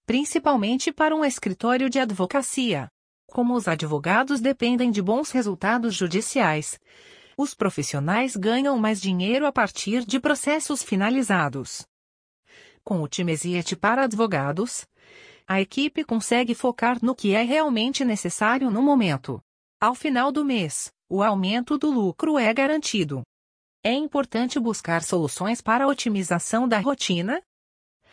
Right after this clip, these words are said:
Com o constante desenvolvimento da tecnologia, a rotina de um escritório de advocacia pode ser muito melhor a partir do uso de recursos e ferramentas diversas.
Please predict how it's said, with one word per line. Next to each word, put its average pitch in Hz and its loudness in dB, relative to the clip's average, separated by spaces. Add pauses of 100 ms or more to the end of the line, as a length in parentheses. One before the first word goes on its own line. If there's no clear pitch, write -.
(320)
Com 170 0
o 160 -2
constante 254 0
desenvolvimento 185 0
da 240 0
tecnologia, 247 0 (800)
a 254 0
rotina 254 0
de 240 -2
um 226 2
escritório 214 0
de 196 0
advocacia 160 -2
pode 156 -2
ser 240 0
muito 247 0
melhor 226 2
a 233 0
partir 190 -2
do 202 0
uso 233 0
de 208 -4
recursos 247 -2
e 269 -2
ferramentas 220 0
diversas. 185 -2